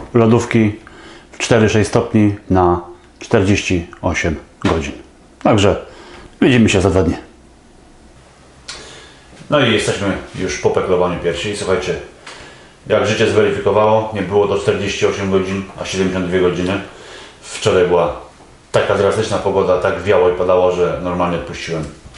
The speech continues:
Słuchajcie, i co teraz robimy? Te piersi po prostu otwieramy, jako że były peklowane na sucho, to możemy sobie pomi-, pominąć, mm, proces ociekania wędlin.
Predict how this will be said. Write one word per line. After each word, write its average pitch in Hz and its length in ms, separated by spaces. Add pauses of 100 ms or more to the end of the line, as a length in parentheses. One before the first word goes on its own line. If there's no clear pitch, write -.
(520)
Słuchajcie, 110 300
i 107 40
co 135 80
teraz 127 200
robimy? 98 260 (1300)
Te 139 100
piersi 117 440 (200)
po 294 60
prostu 208 220
otwieramy, 95 380 (280)
jako - 180
że 113 60
były 117 280
peklowane 113 420
na 104 120
sucho, 107 160 (1000)
to 226 100
możemy 127 320
sobie 131 120
pomi-, 123 280
pominąć, 113 380 (800)
mm, 104 600 (720)
proces - 580 (100)
ociekania 135 540 (120)
wędlin. 90 340